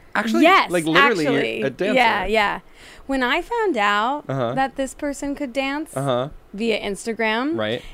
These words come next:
Speaker 2: it actually really, really took me back because I already was feeling very enthralled
Speaker 1: Mm-hmm.
Speaker 2: with their, like, singing and
Speaker 1: Mm-hmm.
Speaker 2: acting, and then the
Speaker 1: Yeah,
Speaker 2: dancing,
Speaker 1: talk
Speaker 2: I was
Speaker 1: about the
Speaker 2: kinda like,
Speaker 1: singing.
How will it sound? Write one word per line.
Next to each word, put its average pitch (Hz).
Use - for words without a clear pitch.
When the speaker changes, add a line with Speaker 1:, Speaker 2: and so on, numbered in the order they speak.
Speaker 2:
it 277
actually 349
really, 262
really 226
took 214
me 202
back 185
because 202
I 190
already 190
was 196
feeling 214
very 175
enthralled 175
Speaker 1:
Mm-hmm. 139
Speaker 2:
with 113
their, 170
like, -
singing 262
and 123
Speaker 1:
Mm-hmm. 120
Speaker 2:
acting, 277
and 220
then 208
the 202
Speaker 1:
Yeah, 202
Speaker 2:
dancing, 247
Speaker 1:
talk -
Speaker 2:
I 226
was 220
Speaker 1:
about -
the 214
Speaker 2:
kinda 233
like, 220
Speaker 1:
singing. 104